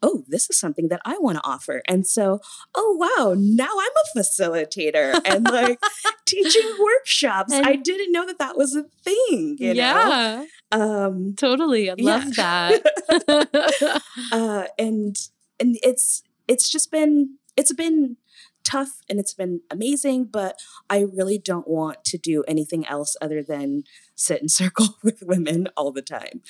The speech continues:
Speaker 1: Um, and people, you
Speaker 2: Yeah.
Speaker 1: know? Yeah.
Speaker 2: Can you explain for the listener, because this really is to me the crux of Three of Cups, is that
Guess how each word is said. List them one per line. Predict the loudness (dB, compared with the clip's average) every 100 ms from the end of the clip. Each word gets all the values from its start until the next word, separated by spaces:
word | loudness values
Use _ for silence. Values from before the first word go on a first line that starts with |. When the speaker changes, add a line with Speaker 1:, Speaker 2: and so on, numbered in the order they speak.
| -16 -16 -4
Speaker 1:
Um, | 0 2 2
and | 2 2
people, | 2 0 0 -6 -10 _ _
you | -2 2
Speaker 2:
Yeah. | 2 0
Speaker 1:
know? | -4 _
Yeah. | -14 -14 -16 _ -20 -20 _ _ -20 _ -2
Speaker 2:
Can | 4 6
you | 6 4
explain | 0 -2 -4 -2 -2 2 2 0 -2 -6
for | -8 -4
the | -2 0
listener, | 0 0 0 0 -2 -4 -8 -12 _ _
because | -8 -4 0 2 2 0 -2 -4 -4 -8 _
this | -18 -2 2 2 2
really | 2 2 0 -2
is | 0 0 -2
to | -2
me | -2 0 0 0 -2 -4 -6 -12 _ _ _ _ _
the | -4 -4 -4
crux | -8 -4 -2 0 -2 -4 -2 -2 -6 _
of | -4 -4
Three | -6 -4 -2
of | -4 -6
Cups, | -6 -4 -2 -4
is | -4
that | -4 -4 -4